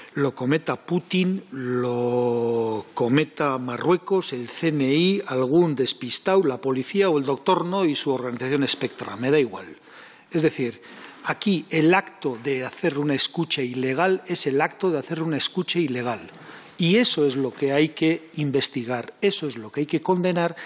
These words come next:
y eso es lo que hay que decir que está mal, independientemente de a quién se le haya hecho. Pero aquí parece que ocurre que cuando a algunos les tocan el trigémino, abren el caparazón.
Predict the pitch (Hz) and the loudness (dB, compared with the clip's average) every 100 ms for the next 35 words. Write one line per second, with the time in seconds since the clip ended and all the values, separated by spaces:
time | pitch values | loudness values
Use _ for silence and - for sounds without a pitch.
0 | - - 180 202 220 180 165 151 170 170 | -10 0 2 4 2 2 0 2 0 2
1 | 175 165 202 190 156 143 196 180 185 196 | 0 0 -2 -2 -2 0 0 2 2 0
2 | - - - _ _ _ _ _ _ _ | -2 -14 -20 _ _ _ _ _ _ _
3 | _ - 160 151 151 151 165 214 208 208 | _ -6 -4 -2 -2 -2 0 2 2 0
4 | 202 196 160 - 185 170 147 123 117 113 | 2 2 0 -2 -2 0 0 -2 -4 -6
5 | 113 147 - 226 233 240 208 196 233 214 | -2 -2 0 2 2 0 0 0 2 2
6 | 170 - - - - - 156 135 135 131 | 0 -4 -16 -16 -16 -8 -4 -2 -2 0
7 | 160 226 196 196 - - 190 160 160 151 | 4 4 4 2 0 0 0 0 0 0
8 | - 214 156 156 214 - - - - - | 0 0 0 -2 -4 -10 -20 -20 -6 -2
9 | 175 208 175 147 147 123 123 120 190 160 | 0 2 0 -2 -4 -4 -4 0 2 2